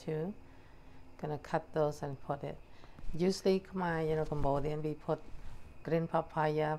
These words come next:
fresh one, we thread them, and then b-, banana blossom, um, cucumber, bean sprout, you know, if you like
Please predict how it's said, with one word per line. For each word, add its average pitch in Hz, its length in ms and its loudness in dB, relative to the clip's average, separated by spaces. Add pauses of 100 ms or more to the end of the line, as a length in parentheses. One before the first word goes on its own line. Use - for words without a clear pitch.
fresh 156 260 0
one, 156 160 0
we 151 80 0
thread 151 380 2
them, 156 260 2
and 147 160 -2
then 143 220 -4
b-, 143 80 -6 (420)
banana 147 560 0
blossom, 147 640 -2 (960)
um, 143 720 -6 (460)
cucumber, 180 680 2
bean 165 240 0
sprout, 151 720 2 (540)
you 160 80 0
know, 151 80 2
if 147 140 0
you 143 80 2
like 147 280 2